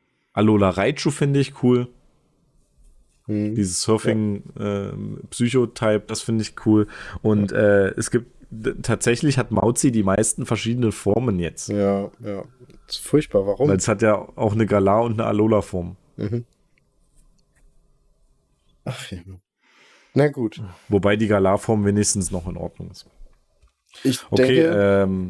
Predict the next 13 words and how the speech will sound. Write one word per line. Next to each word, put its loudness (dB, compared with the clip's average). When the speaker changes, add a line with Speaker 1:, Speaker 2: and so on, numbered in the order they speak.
Speaker 2:
wir, 2
wir 0
hören 0
damit -2
auf -4
und 0
wir 2
sagen 0
einfach, -2
schreibt -2
uns 0
doch -2
einfach, -2